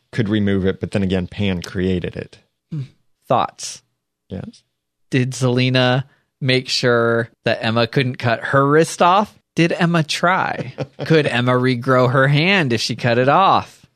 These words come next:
Speaker 1: Emma probably doesn't have that idea yet because she wasn't there to see it.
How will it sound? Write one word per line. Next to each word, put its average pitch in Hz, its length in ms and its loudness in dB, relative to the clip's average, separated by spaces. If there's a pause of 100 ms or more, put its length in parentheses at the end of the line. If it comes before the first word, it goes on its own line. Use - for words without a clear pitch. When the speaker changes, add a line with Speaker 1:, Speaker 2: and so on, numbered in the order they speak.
(100)
Speaker 1:
Emma 131 280 4
probably 107 640 0
doesn't 90 360 -4
have 87 240 -8
that 85 180 -4
idea 85 340 -4
yet 50 260 -10
because - 200 -16
she - 160 -8
wasn't 92 300 -6
there 90 180 -6
to - 140 -18
see - 140 -10
it. - 180 -10